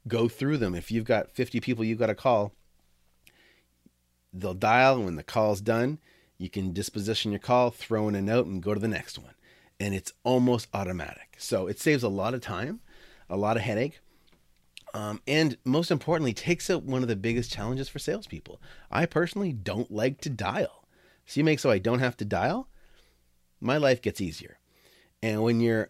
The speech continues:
actually going to call somebody, you know, in a one-off situation, it's just click dot to dial in the C R M. So Salesmate's phenomenal for that. It also integrates your email. Um, and one of the toughest things that have been, that,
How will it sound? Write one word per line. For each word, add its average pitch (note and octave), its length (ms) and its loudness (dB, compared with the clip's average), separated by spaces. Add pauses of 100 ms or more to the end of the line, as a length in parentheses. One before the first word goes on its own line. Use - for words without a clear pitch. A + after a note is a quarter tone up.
(160)
actually A2 280 0
going A2+ 400 2
to G#2+ 240 0
call A#2 340 2
somebody, G#2+ 380 2
you G2+ 180 0
know, F#2 80 -4
in F#2+ 100 -4
a F#2 60 -4
one-off G#2+ 340 -2
situation, A2+ 680 -2
it's G#2 200 -4
just - 300 -2
click B2+ 240 -2 (160)
dot A2 260 2
to - 80 -8
dial A#2+ 300 4
in B2+ 80 0
the B2+ 80 -2
C B2+ 220 -4
R F3 120 -2
M. - 160 -10 (400)
So G#2 120 -8
Salesmate's - 420 0
phenomenal G#2 480 0
for - 140 -10
that. - 200 -10
It F2+ 60 -4
also F#2+ 220 -2
integrates G2+ 500 -2
your F#2+ 120 -6
email. B2 480 4 (480)
Um, G2 360 -6 (180)
and C#3 600 2 (1500)
one C3+ 180 4
of C3+ 40 0
the C3+ 120 2
toughest - 540 -4
things D3 280 2
that C#3 80 4
have B2+ 120 -2
been, A#2+ 260 0
that, G#2+ 240 0